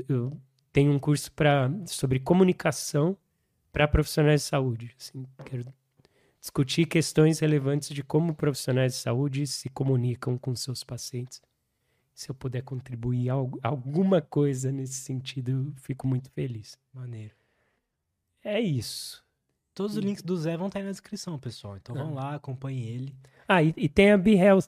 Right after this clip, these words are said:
Speaker 1: também, né? Eu,
Speaker 2: Boa.
Speaker 1: eu atendo na Be Health, eu tenho atendido menos hoje em dia, mas ainda atendo um paciente ou outro e eu coordeno uma das equipes também de discussão de caso lá da Be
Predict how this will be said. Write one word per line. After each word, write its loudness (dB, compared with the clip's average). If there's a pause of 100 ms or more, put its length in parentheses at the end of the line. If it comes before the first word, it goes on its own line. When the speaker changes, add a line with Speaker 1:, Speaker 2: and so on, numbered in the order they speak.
Speaker 1:
também, 2
né? 4
Eu, -2
Speaker 2:
Boa. -6
Speaker 1:
eu 0
atendo 2
na 2
Be 0
Health, 2
eu -4
tenho 0
atendido 0
menos 2
hoje -4
em -6
dia, -2 (520)
mas -8
ainda -4
atendo -4
um -8
paciente -6
ou 0
outro -4
e 0
eu 4
coordeno 2 (640)
uma 4
das 4
equipes -2
também -2
de -4
discussão -6
de -10
caso -2
lá -6
da -8
Be -8